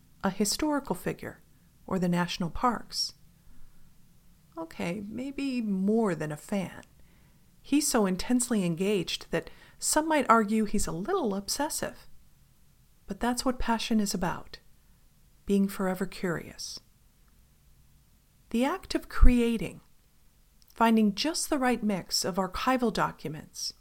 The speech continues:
period music, and still photographs, and placing them with meticulous care, is equally important as the finished product.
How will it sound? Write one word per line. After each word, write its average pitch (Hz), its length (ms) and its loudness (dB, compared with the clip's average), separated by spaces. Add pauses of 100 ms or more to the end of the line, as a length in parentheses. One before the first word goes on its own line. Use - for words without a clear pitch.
(120)
period 240 460 0
music, - 500 -8
and 185 120 -6
still 226 200 0
photographs, 214 840 -2 (580)
and 214 200 0
placing 277 560 2
them 156 260 -4
with - 220 -10
meticulous 254 640 -4
care, 208 480 -8 (880)
is 196 180 -2
equally 294 400 0
important 226 600 0 (380)
as 202 140 -4
the 196 80 -4
finished 185 400 -6
product. - 500 -8